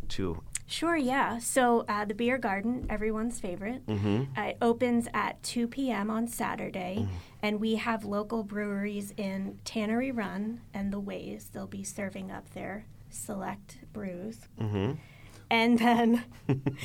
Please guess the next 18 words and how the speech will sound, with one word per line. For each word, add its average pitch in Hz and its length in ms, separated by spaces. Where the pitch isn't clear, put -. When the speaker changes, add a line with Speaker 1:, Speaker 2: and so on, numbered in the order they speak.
Speaker 2:
there's 247 220
gonna 269 200
be 254 160
some 233 220
daytime 233 560
acts 180 380
for 214 140
musical 208 420
performances, 202 840
and 202 180
then 202 220
later 208 340
in 190 120
the 190 180
evening, 196 460
our 196 220
opening 240 400
band, 185 400